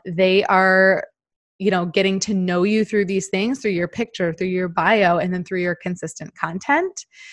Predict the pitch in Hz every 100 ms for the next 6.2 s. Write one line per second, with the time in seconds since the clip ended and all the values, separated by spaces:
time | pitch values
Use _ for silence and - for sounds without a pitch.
0 | - - 240 226 202 175 240 262 - 247
1 | 285 277 285 269 269 277 285 _ - 180
2 | 175 220 269 - - _ 262 254 240 -
3 | - _ _ 202 220 - - _ _ -
4 | 185 170 254 302 - - - 208 240 233
5 | 233 240 220 202 202 - - 196 185 185
6 | 190